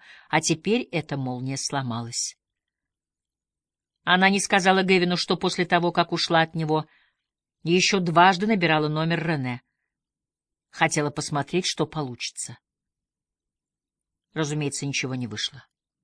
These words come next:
Телефон звонил в пустом доме или бунгало, не суть.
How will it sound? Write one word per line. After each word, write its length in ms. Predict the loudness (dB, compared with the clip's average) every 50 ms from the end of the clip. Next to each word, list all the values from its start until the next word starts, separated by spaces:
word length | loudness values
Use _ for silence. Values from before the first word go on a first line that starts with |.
| _ _ _ _ _ _ _ _ _ _ _ _ _
Телефон 400 | -4 -2 -2 0 0 0 -2 0
звонил 300 | 0 0 0 0 0 -2
в 80 | -4 -6
пустом 440 | -8 -10 -8 -8 -6 -6 -6 -6 -4
доме 340 | -4 -4 -4 -4 -6 -8 -10 _ _ _ _ _ _ _ _ _ _ _ _ _
или 200 | -2 -2 -2 -2
бунгало, 580 | -2 -4 -6 -6 -6 -4 -6 -6 -8 -10 -12 _ _ _ _ _ _ _ _
не 120 | -4 -4 -4
суть. 480 | -4 -6 -10 -12 _ -14 -14 -14 -16